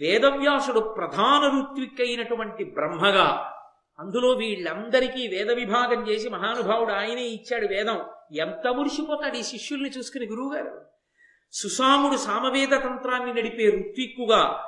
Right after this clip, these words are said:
ఈ నలుగురి యొక్క పుత్ర శిష్య సమూహాలతో,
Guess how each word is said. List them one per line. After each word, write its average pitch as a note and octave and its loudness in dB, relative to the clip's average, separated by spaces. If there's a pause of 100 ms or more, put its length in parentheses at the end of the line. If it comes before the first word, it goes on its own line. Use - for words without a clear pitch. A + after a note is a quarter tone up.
(160)
ఈ F#3 -2
నలుగురి C4 2
యొక్క C#4 2
పుత్ర A#3+ -2
శిష్య D4 0
సమూహాలతో, A3+ 2